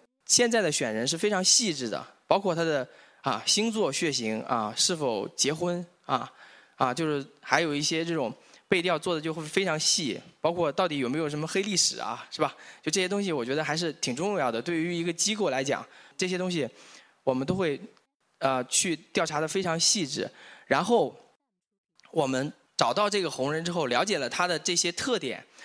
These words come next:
我们会把他们的这种特点就是无限地放大，就是找一个黑板，啊，把他所有的这种特点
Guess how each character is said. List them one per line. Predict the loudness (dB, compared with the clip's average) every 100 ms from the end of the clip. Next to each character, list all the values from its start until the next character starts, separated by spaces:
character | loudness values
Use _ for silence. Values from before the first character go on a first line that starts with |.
| -8
我 | -4
们 | -2 -2
会 | -2 -4 -2
把 | -2 -4
他 | -2 -2
们 | 0 -2
的 | -4 -4
这 | -4
种 | -4 -4
特 | -2 -2
点 | -2 -6 -10 _ -20 -6
就 | -4
是 | -2
无 | -4 -4
限 | -2 0
地 | -2
放 | -4 -2
大， | -2 -2
就 | -2
是 | -2
找 | 0
一 | 0
个 | -2
黑 | -2
板， | -2 -4 -10 _ _ _ _ _ _
啊， | -2 -2 0
把 | 0
他 | 2 2 0 -4 -10
所 | -2 0 2
有 | 0
的 | -2
这 |
种 | -2 -4
特 | -2 -2
点 | -2 -6